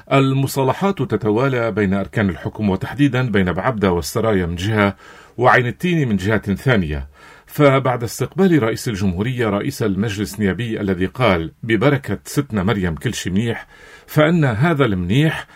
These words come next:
سيترجم اليوم بلقاء غسل قلوب يجمعه مع رئيس الحكومة، الذي يكرر في غير مناسبة أن القرار الحكومي في شأن حصرية السلاح اتخذ لينفذ ولا تراجع عنه مهما كانت الأسباب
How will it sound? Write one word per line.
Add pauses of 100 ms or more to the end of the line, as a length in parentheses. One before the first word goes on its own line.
(180)
سيترجم
اليوم
بلقاء
غسل
قلوب (320)
يجمعه
مع
رئيس
الحكومة، (140)
الذي
يكرر
في
غير
مناسبة (420)
أن
القرار
الحكومي
في
شأن
حصرية
السلاح
اتخذ (100)
لينفذ (480)
ولا
تراجع
عنه (340)
مهما
كانت
الأسباب